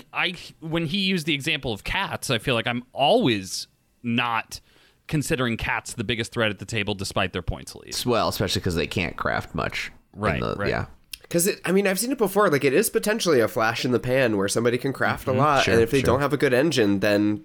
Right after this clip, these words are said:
Speaker 3: they don't <laughs> close out the game, you
Speaker 2: Sure.
Speaker 3: know? And it can appear that someone is winning when they're really not. I mean, the Cats is the best example of that. So even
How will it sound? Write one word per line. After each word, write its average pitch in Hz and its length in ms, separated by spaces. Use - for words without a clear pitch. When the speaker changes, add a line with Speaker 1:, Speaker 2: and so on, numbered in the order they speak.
Speaker 3:
they 104 120
don't 107 280
<laughs> - 0
close 127 280
out 113 180
the 113 80
game, 101 340
you 98 80
Speaker 2:
Sure. 95 80
Speaker 3:
know? 98 260
And 131 460
it 123 160
can 135 380
appear 170 640
that 139 180
someone 127 240
is 113 140
winning 104 480
when 123 160
they're 113 120
really 110 240
not. 113 340
I 104 60
mean, 107 120
the 107 40
Cats 117 280
is 135 200
the 117 60
best 101 240
example 104 380
of 92 100
that. 82 320
So 127 420
even 240 560